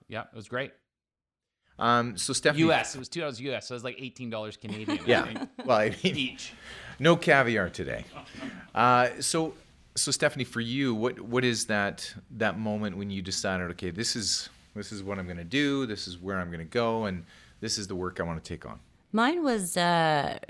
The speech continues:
Speaker 3: happenstantial. I, I fell into the sector, and I, at the time, I was, I was very young. I was seventeen, uh, and it was really something that I wanted to do,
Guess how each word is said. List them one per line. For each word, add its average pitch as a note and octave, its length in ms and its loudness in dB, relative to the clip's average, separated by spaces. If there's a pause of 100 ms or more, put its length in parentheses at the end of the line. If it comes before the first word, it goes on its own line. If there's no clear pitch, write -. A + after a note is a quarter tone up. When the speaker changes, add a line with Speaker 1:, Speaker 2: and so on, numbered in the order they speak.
(280)
Speaker 3:
happenstantial. C#3 1000 2
I, C3 260 0
I D3 120 0
fell D#3+ 340 2
into D3 360 2
the D3 120 -4
sector, B2 680 -4
and B2 160 -4
I, B2 300 -4
at - 260 -4
the D3 60 -16
time, D#3 400 2
I C#3+ 80 2
was, C3+ 360 -2
I B2+ 100 -2
was C3 160 -2
very C#3 280 0
young. B2+ 200 0
I B2 80 -2
was A#2+ 140 -4
seventeen, C3+ 840 -2
uh, B2+ 600 -8 (640)
and D#3+ 260 2
it - 160 2
was E3 220 0
really F3+ 400 4
something F3+ 720 2
that C#3 680 -2
I D3 180 0 (160)
wanted D#3 420 0
to E3 160 -4
do, B2+ 720 0